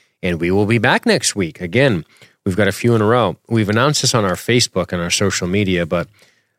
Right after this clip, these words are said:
I know, um, most people listen versus engage in social media. So we're covering He That Believeth in Me. We're recording this right now on the seventeenth. Um, on the twenty-fourth, we're gonna record The Ties That Bind.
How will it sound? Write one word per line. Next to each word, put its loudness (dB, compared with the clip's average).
I -2
know, 2
um, -2
most -2
people -4
listen 0
versus -6
engage -4
in -10
social -4
media. 0
So -2
we're -2
covering 0
He 0
That 2
Believeth 0
in 0
Me. 2
We're 2
recording 0
this -2
right 0
now -2
on -2
the -6
seventeenth. -2
Um, -4
on -2
the -4
twenty-fourth, -2
we're 0
gonna -2
record -4
The -16
Ties -4
That -12
Bind. -2